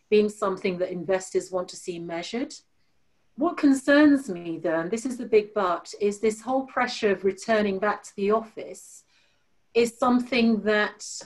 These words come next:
I hadn't anticipated would happen in, in its current form. I, I still thought that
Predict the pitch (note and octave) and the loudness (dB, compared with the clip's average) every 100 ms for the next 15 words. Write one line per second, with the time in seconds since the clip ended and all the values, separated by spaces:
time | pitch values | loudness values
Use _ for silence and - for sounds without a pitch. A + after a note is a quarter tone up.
0 | _ A#3+ A3 G#3+ G#3+ G#3+ C#4 B3+ A#3 A3+ | _ 0 2 4 4 4 2 2 0 0
1 | C4+ A#3+ - A3 G3 G#3 G3+ G3+ G#3+ G#3 | -4 -4 -2 0 0 0 -2 0 0 0
2 | G3+ G3+ G#3 G#3 G3+ - A3 G3 - - | -2 -2 0 0 0 4 4 4 -2 -2
3 | A3+ F#3 D3+ D#3 F#3 G#3 G#3+ F#3+ - A#3 | 2 2 0 -10 -6 -6 -2 -4 -2 0
4 | A3 G#3+ A#3 F#3 - F#3+ F#3+ | 0 0 0 0 0 0 0